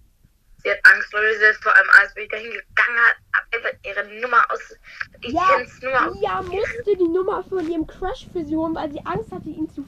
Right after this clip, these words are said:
Speaker 2: fragen. Obwohl
Speaker 1: So.
Speaker 2: sie die
Speaker 1: Und
Speaker 2: schon
Speaker 1: der, der
Speaker 2: vorher
Speaker 1: hat einfach
Speaker 2: hatte.
Speaker 1: keinen
Speaker 2: Boah, sie hat, das Ding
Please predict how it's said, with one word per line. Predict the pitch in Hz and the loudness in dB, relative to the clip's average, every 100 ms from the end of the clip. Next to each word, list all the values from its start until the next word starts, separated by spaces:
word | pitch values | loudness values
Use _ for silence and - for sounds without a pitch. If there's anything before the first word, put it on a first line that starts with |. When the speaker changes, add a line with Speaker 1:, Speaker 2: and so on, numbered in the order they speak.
| - | -14
Speaker 2:
fragen. | - 285 220 202 - - - - - _ - - - - - - - - - _ _ _ _ | -10 -8 -8 -14 -18 -20 -20 -20 -20 _ -20 -20 -20 -20 -20 -20 -20 -20 -20 _ _ _ _
Obwohl | 311 - 381 415 | -8 -2 0 0
Speaker 1:
So. | 349 | -4
Speaker 2:
sie | |
die | 330 | -8
Speaker 1:
Und | 330 | -4
Speaker 2:
schon | 349 | 2
Speaker 1:
der, | - - | 2 4
der | 370 | 2
Speaker 2:
vorher | 381 - 311 | 4 4 4
Speaker 1:
hat | |
einfach | 233 226 | 0 0
Speaker 2:
hatte. | 254 | 2
Speaker 1:
keinen | 214 - - - - - - - - - - - - - - - - - - - - - - - - - - - _ _ _ _ _ _ _ _ | 0 -4 -16 -20 -20 -20 -18 -12 -10 -10 -12 -12 -14 -14 -16 -14 -14 -16 -16 -20 -20 -16 -14 -12 -12 -14 -16 -18 _ _ _ _ _ _ _ _
Speaker 2:
Boah, | 269 262 254 247 - _ _ _ | -16 -14 -12 -16 -20 _ _ _
sie | 294 349 | -14 -12
hat, | 381 - - - | -12 -14 -18 -20
das | 285 - | -20 -12
Ding | 381 | -8